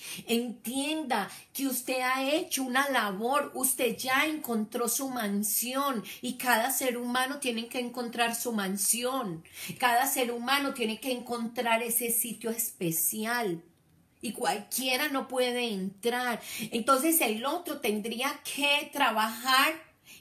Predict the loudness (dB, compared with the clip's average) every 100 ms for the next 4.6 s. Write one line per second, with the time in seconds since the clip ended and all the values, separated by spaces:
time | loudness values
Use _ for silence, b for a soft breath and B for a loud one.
0 | _ 0 4 4 4 0 -2 0 2 2
1 | 0 0 -2 -4 -6 -2 0 2 0 B
2 | B B 0 0 0 0 0 -4 -4 -4
3 | -2 0 0 0 0 0 0 -2 0 0
4 | 0 0 0 0 -4